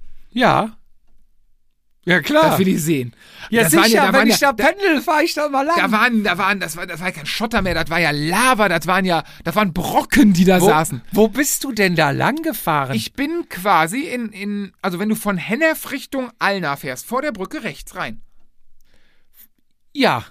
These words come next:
Speaker 2: Und dann bin ich aber auf dem Deich geblieben. Ich bin
Speaker 1: Genau.
Speaker 2: nicht links runter. Links
Speaker 1: Genau.
Speaker 2: unten ist mir dann nachher aufgefallen, wäre der bessere Weg gewesen.
Speaker 1: Nee, du fährst ja oben auf dem Deich und das ist so ein bisschen rötlich,
Speaker 2: Och,
Speaker 1: ne?
Speaker 2: ich, nee, richtig unangenehme, dicke,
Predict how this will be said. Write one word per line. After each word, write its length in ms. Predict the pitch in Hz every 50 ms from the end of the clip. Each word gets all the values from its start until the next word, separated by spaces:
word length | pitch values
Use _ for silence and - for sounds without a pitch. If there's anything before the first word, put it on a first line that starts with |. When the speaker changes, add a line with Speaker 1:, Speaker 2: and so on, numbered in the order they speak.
| _ _ _ _ _ _ _ _ _ _ _ _ _ _ _ _ _
Speaker 2:
Und 120 | - 233 226
dann 200 | 220 226 262 214
bin 140 | 180 254 294
ich 60 | 294
aber 120 | 254 247 233
auf 100 | 240 233
dem 140 | 247 247 226
Deich 300 | 254 247 294 330 277 -
geblieben. 220 | - 190 196 190
Ich 120 | 190 156 -
bin 100 | 254 269
Speaker 1:
Genau. 160 | 269 - 311
Speaker 2:
nicht 80 | 294 240
links 140 | 180 - -
runter. 340 | 294 330 302 190 151 123 - - - -
Links 220 | - 196 254 269 302
Speaker 1:
Genau. 140 | 285 254
Speaker 2:
unten 120 | 190 - -
ist 100 | - -
mir 100 | 247 226
dann 100 | 220 214
nachher 300 | 240 285 311 285 226 185
aufgefallen, 400 | 202 - - - - 208 214 190
wäre 160 | 214 233 233
der 100 | 226 220
bessere 340 | - 254 - - 165 147 123
Weg 140 | 131 120 113
gewesen. 300 | - 110 113 - 170 190
Speaker 1:
Nee, 240 | 208 202 190 170
du 120 | 143 160 160
fährst 300 | 147 - 175 208 - -
ja 120 | 185 165 170
oben 320 | - 208 220 214 220 214
auf 180 | 202 190 180 -
dem 260 | - 165 151 147 127
Deich 340 | 127 139 131 165 185 - 214
und 40 | 196
das 120 | 185 185 175
ist 40 |
so 60 | - 185
ein 60 | 156
bisschen 280 | 175 220 - - 170
rötlich, 680 | 151 131 143 190 254 285 - - 160 151 143 135 127 127
Speaker 2:
Och, 40 | 139
Speaker 1:
ne? 240 | 147 175 226 269 - - _ _
Speaker 2:
ich, 80 | 220 262 320 339
nee, 240 | 330 262 208 180 180
richtig 520 | 160 202 294 269 - - 269 220 - - - _ _ -
unangenehme, 880 | 269 320 339 302 285 277 262 254 240 240 247 247 240 247 247 240 226 220 - - _ _ _ _ _ _ -
dicke, 460 | 254 226 - 254 254 233 226 226